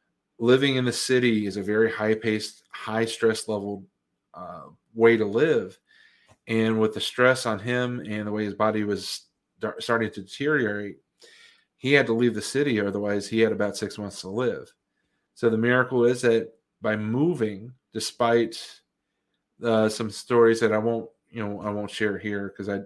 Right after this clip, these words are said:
you know, as a kid, I don't know all the details. I just know kind of the bits and pieces.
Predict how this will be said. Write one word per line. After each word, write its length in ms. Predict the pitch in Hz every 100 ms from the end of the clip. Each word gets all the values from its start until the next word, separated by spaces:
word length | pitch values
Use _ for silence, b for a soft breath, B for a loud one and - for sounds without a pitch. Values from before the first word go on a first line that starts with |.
| - -
you 160 | 104
know, 60 | 98
as 100 | 92
a 60 |
kid, 340 | - - 135 127
I 60 |
don't 200 | 113 117
know 60 | 110
all 220 | 104 107
the 80 | 110
details. 520 | 113 117 123 120 113
I 60 | 104
just 220 | 98 101
know 280 | 104 104 101 -
kind 180 | 101
of 100 | 104
the 60 | 98
bits 240 | 104 101
and 80 | 95
pieces. 480 | 104 101 - 101